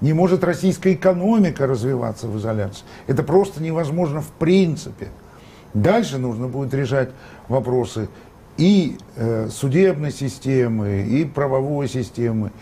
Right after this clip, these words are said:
и частной собственности, и экономики в целом, но только именно в такой последовательности.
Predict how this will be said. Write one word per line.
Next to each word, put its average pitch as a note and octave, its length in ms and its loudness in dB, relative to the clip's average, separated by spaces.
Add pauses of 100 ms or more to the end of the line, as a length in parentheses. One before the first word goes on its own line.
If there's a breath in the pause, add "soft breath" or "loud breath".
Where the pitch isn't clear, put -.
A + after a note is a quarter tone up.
(200 loud breath)
и D3 120 0
частной D#3+ 380 2
собственности, B2 760 -4
и C#3 140 4
экономики D#3+ 540 -2
в - 80 -8
целом, B2 340 -2 (300 loud breath)
но A#2 200 2
только C3+ 380 -2
именно D#3 400 0
в - 80 -12
такой A#2+ 260 -4
последовательности. - 920 -8